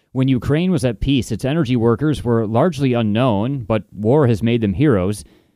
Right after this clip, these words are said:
They're proving to be Ukraine's best line of defense against repeated Russian missile and drone strikes targeting the energy grid and inflicting the blackouts in the winter.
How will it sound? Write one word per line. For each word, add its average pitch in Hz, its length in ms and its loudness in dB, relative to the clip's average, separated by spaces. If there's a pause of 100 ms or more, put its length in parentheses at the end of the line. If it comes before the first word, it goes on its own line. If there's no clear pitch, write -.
(160)
They're 92 180 -4
proving 117 300 0
to 104 60 -2
be 104 60 0
Ukraine's 110 540 0
best 120 340 0
line 127 260 -2
of 107 80 -2
defense 110 460 -4
against 110 240 -2
repeated 127 320 0
Russian 117 380 2
missile 123 300 2
and 104 100 0
drone 120 260 4
strikes 107 380 -2
targeting 123 420 0
the 104 160 0
energy 110 320 0
grid 107 320 2
and 110 100 2
inflicting 117 560 -2 (220)
the 92 60 -10
blackouts 110 640 -2
in 107 60 -2
the 95 60 -2
winter. 98 400 0